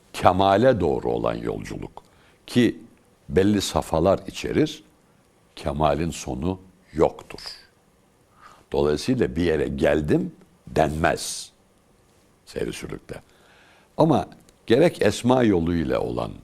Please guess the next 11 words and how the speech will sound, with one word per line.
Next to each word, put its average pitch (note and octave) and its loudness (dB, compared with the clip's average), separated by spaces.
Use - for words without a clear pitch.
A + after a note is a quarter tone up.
seyr-i C#2 -4
sülüklerde, B1 -8
diğer G#2 4
yollarla C#2+ 0
olanlarda A1+ -4
belli C3 4
duraklar F#2+ 2
vardır. A#1+ -10
Bunların A#2+ 4
bir B2 4
kısmı F#2+ 0